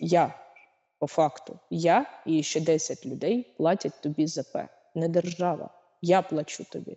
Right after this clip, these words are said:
як той, хто сплачує податки. Тобі продовжують розповідати, що ти комерс,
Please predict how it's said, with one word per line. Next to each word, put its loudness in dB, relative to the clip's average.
як -2
той, 4
хто -6
сплачує -4
податки. -8
Тобі 2
продовжують 2
розповідати, -2
що -4
ти -6
комерс, 2